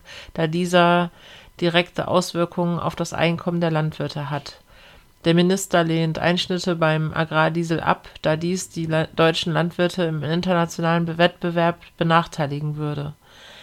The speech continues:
Es bleibt jedoch unklar, ob die betroffenen Vereinbarungen nach dem Gerichtsurteil Bestand haben werden, und es könnte möglicherweise größere Einsparungen bei der Gemeinschaftsaufgabe drohen. Einkommen in der Landwirtschaft.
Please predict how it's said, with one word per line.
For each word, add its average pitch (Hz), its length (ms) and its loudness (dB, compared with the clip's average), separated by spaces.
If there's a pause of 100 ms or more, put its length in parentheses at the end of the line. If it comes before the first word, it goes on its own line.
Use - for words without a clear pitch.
(180)
Es - 140 -6
bleibt 165 320 4
jedoch 175 240 2
unklar, 180 580 4
ob 170 140 0
die 185 80 -2
betroffenen 175 680 0
Vereinbarungen 170 680 2
nach 165 200 0
dem 170 160 -4
Gerichtsurteil 165 640 -2
Bestand 165 500 -2
haben 151 300 -4
werden, 151 360 -2 (460)
und 180 140 0
es 175 100 -2
könnte 196 280 4
möglicherweise 175 1120 0 (120)
größere 170 500 0
Einsparungen 160 840 -2
bei 165 140 0
der 160 160 0
Gemeinschaftsaufgabe 156 1080 -4
drohen. 147 580 -10 (1080)
Einkommen 190 440 0
in 175 80 -2
der 175 80 -2
Landwirtschaft. 165 920 -4